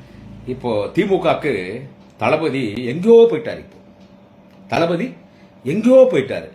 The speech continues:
அதனால இப்போ தளபதிக்காக இந்த பாராளுமன்ற தேர்தல்ல பி ஜே பிக்காரர் ஓட்டு போட போறாங்க. திமுகக்கு, திமுகக்கு, திமுக கூட்டணிக்கு பி ஜே பி ஓட்டு போட போகுது, ஏ டி எம் கேவும் ஓட்டு போட போகுது,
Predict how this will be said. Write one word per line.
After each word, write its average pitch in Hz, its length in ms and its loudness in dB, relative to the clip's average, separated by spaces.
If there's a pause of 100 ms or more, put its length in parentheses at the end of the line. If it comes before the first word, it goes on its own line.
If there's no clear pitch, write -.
(640)
அதனால 160 320 0
இப்போ 147 200 0 (160)
தளபதிக்காக 170 680 0 (140)
இந்த 131 160 -6
பாராளுமன்ற 160 500 -2
தேர்தல்ல 98 420 -6 (600)
பி 185 160 2
ஜே 233 160 4
பிக்காரர் 185 360 0
ஓட்டு 147 140 -4
போட 107 140 -10
போறாங்க. 80 280 -10 (1200)
திமுகக்கு, 226 580 4 (260)
திமுகக்கு, 208 600 2
திமுக 208 400 0
கூட்டணிக்கு 139 540 -6
பி 180 120 -4
ஜே 208 180 4
பி 214 120 -4
ஓட்டு 190 240 -2
போட 202 160 -4
போகுது, 90 260 -8 (1200)
ஏ 143 180 2
டி 214 80 6
எம் 214 120 2
கேவும் 220 180 0
ஓட்டு 202 120 -2
போட 180 140 -2
போகுது, 104 260 -8